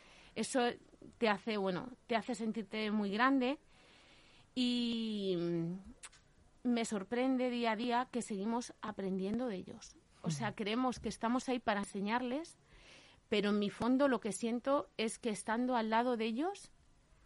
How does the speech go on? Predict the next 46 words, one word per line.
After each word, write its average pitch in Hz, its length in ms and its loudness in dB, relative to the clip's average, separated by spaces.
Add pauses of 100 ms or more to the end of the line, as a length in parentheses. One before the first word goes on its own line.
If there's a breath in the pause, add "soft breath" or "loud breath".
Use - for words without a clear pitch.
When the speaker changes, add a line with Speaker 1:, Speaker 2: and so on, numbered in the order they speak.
(220 soft breath)
Speaker 1:
valoras 202 520 2
mucho, 226 520 0 (140)
aprendes 208 720 0
mucho 208 500 -2 (520 soft breath)
y 233 120 -2
te 226 100 -2
hacen 262 260 0
valorar 226 420 2
tantas 247 480 -2
cosas 185 560 -4 (1300 soft breath)
de 202 180 0
pecata 226 400 -2
minuta 202 420 0
que 208 120 -6
se 214 120 -6
nos 196 180 -4
escapan 214 440 -2
en 233 120 0
el 214 140 -2
día 202 140 0
a 190 40 4
día 220 220 0
que 226 160 -4
eso 220 200 -6
me, 202 240 -2
buah, 180 200 -6 (580)
eso 156 260 2
Speaker 2:
Ujú. 226 80 0
Speaker 1:
me, 208 200 0
me, 180 320 -4
me 185 120 0
emociona 180 440 -2
incluso. 180 480 -8 (140)
Speaker 2:
Que 156 100 6
es 143 60 6
lo 170 100 4
que 180 80 0
comentábamos 147 500 4
Speaker 1:
Sí. 175 60 6
Speaker 2:
al 156 80 6
principio 139 360 0
del 123 100 2
programa, 143 380 2
que 131 160 0
aunque, 123 360 0
mm, 123 180 -6